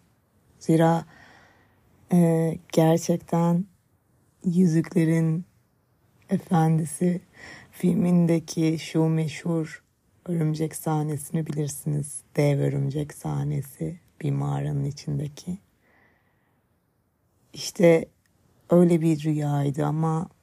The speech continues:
mağara değil, kendi evimdi ve benim evimin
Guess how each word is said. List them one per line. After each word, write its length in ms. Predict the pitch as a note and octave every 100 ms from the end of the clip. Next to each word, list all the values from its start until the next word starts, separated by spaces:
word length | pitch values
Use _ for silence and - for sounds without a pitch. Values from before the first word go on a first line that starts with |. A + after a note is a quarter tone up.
| _ _
mağara 540 | D#3 D3+ D#3 F#3 D#3+ D#3
değil, 300 | E3+ E3+ - _
kendi 400 | - D#3 D3+ D#3
evimdi 580 | D#3+ D3 D3 C#3+ D3+ D3+
ve 160 | D3 C#3+
benim 400 | D3 D3+ D#3 F3 _ _ - _ _ _ _ _ _ _ -
evimin 720 | F3+ F3+ F#3+ G3+ G3+ F#3+